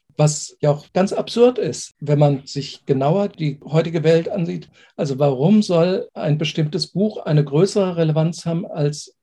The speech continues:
ein anderes aus einer anderen Kultur? Es gibt so viel wichtige, interessante Dinge, die gelernt werden können. Es ist die Neugier auf die Welt, die wir brauchen. Und, äh, im ästhetischen Lernen und in der kulturellen Bildung findet eben diese Art von Weltaneignung statt.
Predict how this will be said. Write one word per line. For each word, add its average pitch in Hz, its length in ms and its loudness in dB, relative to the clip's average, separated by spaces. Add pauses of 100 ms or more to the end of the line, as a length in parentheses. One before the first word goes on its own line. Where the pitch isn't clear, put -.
ein 147 160 -2
anderes 170 460 -2
aus 156 180 -4
einer 143 220 -4
anderen 139 300 -4
Kultur? 196 600 -2 (680)
Es 156 140 -8
gibt 156 220 -4
so 180 160 0
viel 180 420 -4
wichtige, 156 380 -2
interessante 139 640 -6
Dinge, 151 420 -2 (180)
die 143 380 -4
gelernt 139 420 2
werden 131 300 -6
können. 127 400 -10 (120)
Es - 140 -14
ist 151 160 -12
die 156 60 0
Neugier 175 720 2
auf 156 160 -8
die 131 160 -8
Welt, 151 340 0
die 120 140 -8
wir 123 100 -4
brauchen. 170 680 -4 (100)
Und, - 380 -6 (100)
äh, 131 320 -4
im 127 140 -6
ästhetischen 151 580 -4
Lernen 160 460 -4
und - 180 -8
in - 140 -6
der 135 80 -6
kulturellen 139 420 -6
Bildung 147 460 0
findet 156 280 0
eben 131 220 -4
diese 160 300 -4
Art 147 180 -4
von 151 220 -4
Weltaneignung 123 1000 -4
statt. - 540 -12